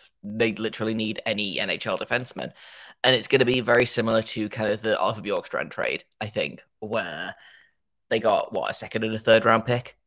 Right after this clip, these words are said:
for a potential, you know, thirty to forty goal scorer in, in Arthur Bjorkstrand. So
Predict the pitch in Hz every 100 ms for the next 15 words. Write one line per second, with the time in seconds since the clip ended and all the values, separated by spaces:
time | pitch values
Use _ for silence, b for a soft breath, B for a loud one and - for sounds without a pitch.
0 | _ _ - - 107 87 95 78 - -
1 | _ _ _ - 110 - 110 113 92 110
2 | 90 98 104 107 104 95 90 - 95 95
3 | 113 110 - 90 82 69 - 82 65 69
4 | 101 - 82 - 73 71 - 82 76 62
5 | - - - 101 73 69 -